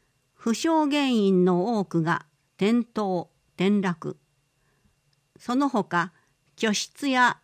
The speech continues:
浴室内での急病による事故があります。救急車で搬送された約七割の方は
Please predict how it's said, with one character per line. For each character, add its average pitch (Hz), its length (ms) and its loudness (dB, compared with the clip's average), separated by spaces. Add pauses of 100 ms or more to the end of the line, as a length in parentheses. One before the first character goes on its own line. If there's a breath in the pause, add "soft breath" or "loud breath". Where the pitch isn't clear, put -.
(100)
浴 233 320 0
室 - 260 -6
内 208 260 2
で 185 120 2
の 175 160 2
急 240 300 -2
病 254 280 0
に 233 100 2
よ 220 140 -2
る 196 120 0
事 208 140 -6
故 175 180 -2
が 156 240 -4
あ 147 100 -2
り 156 120 0
ま 147 160 -4
す。 - 220 -20 (1400)
救 311 240 2
急 302 240 0
車 226 200 -2
で 180 100 0
搬 196 260 0
送 226 240 -4
さ 208 160 -4
れ 202 140 -4
た - 340 -2
約 233 380 -2
七 226 300 2
割 220 240 2
の 170 160 0
方 170 300 -4
は 151 220 -2